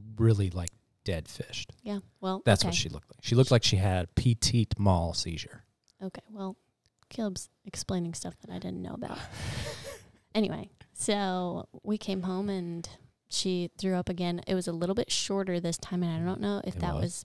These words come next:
Speaker 2: because she had a lot less of the oats.
Speaker 1: I have a theory.
Speaker 2: So then we were like, "Okay, they, this had oats, and the last thing had oats." I mean, Nova just, she was, like, eight months old,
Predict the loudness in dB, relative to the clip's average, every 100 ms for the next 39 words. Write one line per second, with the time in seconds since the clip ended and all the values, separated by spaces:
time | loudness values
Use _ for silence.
0 | -10 -10 -6 -4 -4 -2 -4 -2 -2 -4
1 | -4 -6 -6 -4 -4 -4 -8 -14 -18 _
2 | -6 -6 -4 -2 0 -2 -4 -10 -4 2
3 | 2 0 _ _ _ _ _ _ _ _
4 | -6 -4 -2 -4 _ _ _ _ -12 -6
5 | -2 0 -2 -4 -2 0 2 0 0 -2
6 | -2 -4 -4 -10 -14 _ _ -2 -2 -4
7 | -8 -2 -2 0 0 2 0 0 -2 -2
8 | 0 -2 -2 -6 -6 -4 -4 -4 -6 -12
9 | _ _ _ _ -4 0 2 0 -4 -8
10 | _ _ _ _ -2 2 4 2 2 0
11 | 0 -2 2 4 4 2 0 -4 -8 -10
12 | -6 -4 -2 0 0 -2 0 2 2